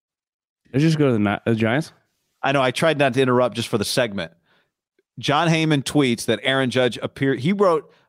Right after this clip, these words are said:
Speaker 2: Aaron twice. He has tweeted this three minutes ago and then thirty seconds ago, "Aaron Judge appears headed to the Giants," which I didn't believe for a second was gonna happen.
Speaker 1: Well, then
Speaker 2: Now
Speaker 1: he delete-, then he deleted.
Speaker 2: Did he delete both of them?
Speaker 1: Yeah.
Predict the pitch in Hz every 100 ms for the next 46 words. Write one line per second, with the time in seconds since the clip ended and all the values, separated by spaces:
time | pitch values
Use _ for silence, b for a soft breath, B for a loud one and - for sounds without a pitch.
0 | b 165 185 208 - - 202 110 - 156
1 | - 180 170 151 - 202 208 208 202 202
2 | 208 147 143 131 160 147 156 139 117 110
3 | 113 107 b b b - 156 160 135 143
4 | 123 123 127 131 123 123 117 110 98 110
5 | 101 73 - _ _ _ _ _ _ _
6 | _ _ _ - 120 151 147 156 131 131
7 | 123 107 101 135 117 92 92 95 87 87
8 | - - _ _ _ - 123 131 139 131
9 | 87 90 92 - 107 90 85 87 95 92
10 | - - _ _ _ - 135 135 143 135
11 | 127 156 226 247 339 - _ _ _ _
12 | _ _ _ - -